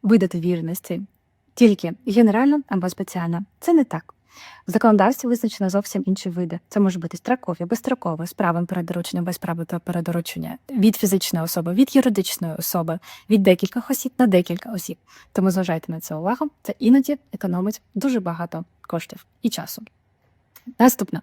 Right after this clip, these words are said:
Чи потрібно перекладати довіреності? Якщо вас супроводжує адвокат і нотаріус знає про це,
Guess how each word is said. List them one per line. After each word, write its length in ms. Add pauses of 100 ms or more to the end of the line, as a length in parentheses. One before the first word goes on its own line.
(540)
Чи 160
потрібно 500
перекладати 600
довіреності? 640 (420)
Якщо 420
вас 180
супроводжує 720
адвокат 600 (140)
і 80
нотаріус 460
знає 280
про 140
це, 280